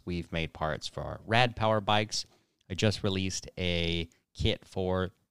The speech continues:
the Juiced bikes, and that helps, but it doesn't really solve the main problem, because then you would still be relying on me to provide you aftermarket parts. And of course, I'm happy to do that as best as I can, but with thousands of bikes out there,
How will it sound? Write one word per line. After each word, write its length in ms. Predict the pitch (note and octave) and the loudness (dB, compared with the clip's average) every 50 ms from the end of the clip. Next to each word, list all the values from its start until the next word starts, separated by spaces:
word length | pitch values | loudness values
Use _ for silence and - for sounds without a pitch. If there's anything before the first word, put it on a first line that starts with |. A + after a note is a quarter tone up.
| _ - | _ -6
the 100 | F2+ E2+ | -6 -6
Juiced 600 | D#2 - - A2 A#2+ C3 C#3 C3 - - - - | -4 -2 2 4 6 6 6 4 0 -4 -6 0
bikes, 540 | - A2 A2 A2+ A#2 - - - - - - _ _ - | 2 4 4 4 2 -2 -6 -8 -8 -8 -10 _ _ -6
and 140 | - C#3+ F#3+ | -4 -2 -2
that 200 | A#3+ B3 - - | -2 -2 -4 -10
helps, 640 | - - - - E3 D#3+ A#2+ G#2+ G2+ - - - - | -14 -10 0 4 6 8 8 6 6 2 0 0 0
but 200 | - - A#2 A2+ | 0 0 0 0
it 100 | A2 F2+ | 0 2
doesn't 360 | A2+ A#2+ A#2 A#2 B2+ - - | 2 0 2 0 -2 -4 -2
really 340 | G2 G#2+ A2+ A2 A2+ G#2+ G2+ | 0 0 0 2 2 0 0
solve 840 | - - - - - G#2+ F#2+ F#2 F#2 F#2 F2+ F2+ F2 F2+ F2 - - _ _ _ _ _ _ - | -2 -2 -2 2 4 6 6 6 6 6 6 4 4 2 0 -4 -10 _ _ _ _ _ _ -6
the 100 | F#2+ F2+ | -2 0
main 400 | F2 E2+ E2 D#2 D#2 D#2 D#2 - | 0 0 0 -2 -2 -4 -6 -4
problem, 640 | - - - C#3 C#3+ D3 C3 G#2+ D#2 - A#1+ - - _ _ _ _ - | -6 -6 -2 0 0 2 2 0 0 -4 -8 -8 -10 _ _ _ _ -8
because 300 | A2 G2+ A2+ F#2+ - - _ A2 | -2 0 0 0 -2 -8 _ 0
then 180 | A#2+ B2 B2+ | 0 2 2
you 100 | A#2+ A2 | 2 2
would 120 | G2+ G2 - | 0 0 -2
still 240 | - - - F#2+ F2+ | -2 -2 0 0 0
be 140 | F#2 F2+ | 0 -2
relying 480 | E2+ F2 E2+ E2 D#2+ D#2 D#2 D#2+ D#2 D#2 | -2 -2 -4 -2 -2 -2 -2 -4 -4 -4
on 200 | D#2 D#2+ E2+ G#2 | -6 -4 -2 -2
me 360 | D#3+ G#3 G3 C3 F#2 E2+ E2 - - _ _ _ - | 0 2 4 4 4 2 0 -2 -8 _ _ _ -6
to 80 | - | -2
provide 380 | E2 F2 E2+ D#2+ D#2 D#2 D2+ - | 2 2 4 4 4 2 2 0
you 80 | E2 D2+ | -4 -2
aftermarket 640 | D#2 D2+ - - - - - - - - - - | -2 -4 -4 -6 -8 -10 -8 -8 -8 -10 -12 -8
parts. 460 | - - C#2+ - - - - - - - - - - | -4 -4 -4 -4 -6 -8 -8 -8 -8 -10 -16 -6 -4
And 120 | G2+ F#2+ | -4 -4
of 60 | F#2 | -2
course, 260 | - A2+ G#2 - - - _ - | 0 0 0 0 -2 -10 _ -4
I'm 120 | F#2+ F2 | -4 -4
happy 360 | - - A#2 B2 - B2 A2+ - | 2 4 4 4 4 2 -2 -2
to 160 | - - B2+ | 0 -2 2
do 180 | B2 E3 G3 | 4 6 6
that 240 | E3 B2+ C3 - - | 6 4 4 0 0
as 140 | G#2 G2+ - | -4 -4 2
best 280 | - G#2+ F#2 - - - | 4 4 4 4 0 -6
as 140 | F2 - | -6 -4
I 100 | E2 E2 | -4 -4
can, 540 | E2+ - - - C#4 A#3 C#3 F2 E2 E2+ F#2+ _ _ _ - | -2 -2 -2 0 2 2 2 2 2 0 -2 _ _ _ -8
but 100 | G#2+ G#2+ | -4 -4
with 180 | G#2+ G2 - | -4 -4 -4
thousands 560 | - G2+ G2 A2 B2 B2 A#2+ A2 A2+ A2+ G2 F#2+ | -6 -6 -2 0 2 2 2 2 0 0 0 -2
of 120 | F2 E2+ | -2 0
bikes 320 | A2+ B2 C3 C#3 - - | 2 2 2 0 -2 -2
out 200 | G2 F#2 F#2 - | 0 0 0 0
there, 180 | - F#2 F#2 | -2 -4 -4